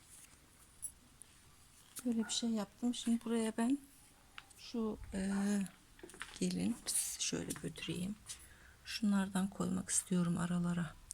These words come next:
Aslında köklenmiş olarak da çok vardı da. Şöyle şuradan.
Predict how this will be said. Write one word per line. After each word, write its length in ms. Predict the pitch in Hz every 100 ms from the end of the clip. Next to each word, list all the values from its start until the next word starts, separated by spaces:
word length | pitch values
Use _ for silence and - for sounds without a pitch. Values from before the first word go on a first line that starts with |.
| - - - - - - - - - 262
Aslında 840 | 190 - - 190 190 196 202 208 202
köklenmiş 680 | - 196 - 202 202 202 -
olarak 420 | 190 185 185 -
da 120 | 202 -
çok 240 | 214 -
vardı 260 | 196 208 - -
da. 160 | 175 - - - - - - - - - - - -
Şöyle 960 | - - - - - - - 208 202
şuradan. 680 | - - - 214 196 190